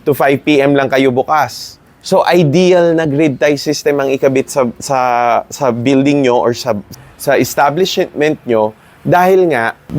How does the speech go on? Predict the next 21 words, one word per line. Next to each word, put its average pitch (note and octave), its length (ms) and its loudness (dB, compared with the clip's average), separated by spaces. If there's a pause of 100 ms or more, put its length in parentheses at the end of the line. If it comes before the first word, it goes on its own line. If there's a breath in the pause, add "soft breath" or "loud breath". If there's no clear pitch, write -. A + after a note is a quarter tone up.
(120)
tuwing F#3+ 560 2
umaga F3+ 400 2
ka F#3 80 2
lang F#3 160 2
naman F3+ 240 0
nagfa-function. F3 720 -4
So, C#3 160 0
yung C3+ 160 2
solar F#3+ 480 2
na F#3 80 2
pinoproduce E3 720 0
mo, C#3 160 0
direct D#3 400 0
consumption D3+ 720 -4
mo C#3+ 80 0
kagad, C3+ 400 0
gagamitin C#3+ 560 0
mo C#3+ 80 -2
kagad B2+ 400 -2
siya. D3+ 160 -4
So, D3 160 2